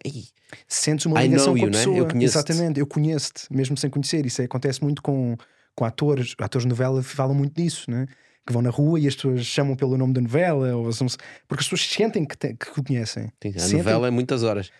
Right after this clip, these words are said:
Speaker 2: <laughs> sentem que conhecem, né? Atores de filmes e tudo mais, as pessoas sentem que conhecem, porque passam muito tempo com essa pessoa. No TikTok é muito mais difícil isso acontecer.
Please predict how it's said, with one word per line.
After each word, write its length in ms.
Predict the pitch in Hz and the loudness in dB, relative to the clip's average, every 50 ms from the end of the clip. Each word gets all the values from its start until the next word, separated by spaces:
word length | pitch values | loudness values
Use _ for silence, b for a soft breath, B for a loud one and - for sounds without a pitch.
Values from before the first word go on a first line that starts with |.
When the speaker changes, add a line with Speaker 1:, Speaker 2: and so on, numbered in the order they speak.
| _ | _
Speaker 2:
<laughs> 260 | - - - - 202 - | -12 -12 -8 -6 -2 -2
sentem 380 | - 285 226 233 254 - 262 240 | 2 4 4 4 4 4 0 -2
que 60 | - | -2
conhecem, 500 | - - 160 143 135 123 117 - - 117 | -2 -2 0 0 0 0 -2 -2 -2 -2
né? 200 | 113 127 156 165 - | -2 -2 -4 -4 -4
Atores 560 | 127 131 - - 170 185 208 185 156 135 131 | -4 -4 -2 0 2 2 2 2 2 -2 -2
de 80 | 123 | -4
filmes 380 | - - 160 175 196 202 180 139 | -4 -2 0 0 0 0 0 0
e 40 | 156 | -2
tudo 100 | 151 147 | -2 -2
mais, 100 | 151 160 | -4 -6
as 60 | - - _ | -8 -14 _
pessoas 220 | - - - 185 - - | -8 -4 -2 -2 0 0
sentem 280 | 202 202 202 208 175 | 0 0 0 -4 -4
que 40 | - | -2
conhecem, 220 | 151 135 127 - 143 | -2 -2 -2 -2 -6
porque 180 | 131 - - _ | -8 -10 -8 _
passam 320 | - 175 190 - - 214 202 | -2 -2 0 0 0 0 0
muito 320 | 196 208 220 214 - - | 0 0 -2 -2 -4 -6
tempo 260 | - - 208 208 208 | -4 -2 -2 -2 -2
com 140 | - - 131 | -2 -4 -4
essa 160 | 123 - 117 | -4 -6 -8
pessoa. 340 | 117 - - - - 101 107 - _ _ _ _ _ _ _ _ _ _ _ _ _ | -10 -12 -12 -12 -12 -12 -14 -18 _ _ _ _ _ _ _ _ _ _ _ _ _
No 80 | - 127 | -4 -4
TikTok 360 | 127 - 156 - - 165 - 165 | -2 -2 -2 -2 -2 -2 0 0
é 60 | 147 | 2
muito 420 | 143 135 135 147 156 160 - - | 2 4 4 2 2 0 -2 -4
mais 140 | 147 147 143 | -4 -4 -4
difícil 380 | 131 143 - - 139 - 143 139 | -4 -6 -6 -6 -6 -4 -4 -4
isso 120 | 135 - | -4 -4
acontecer. 400 | 139 - 139 135 - - 127 131 | -6 -6 -6 -8 -6 -8 -8 -10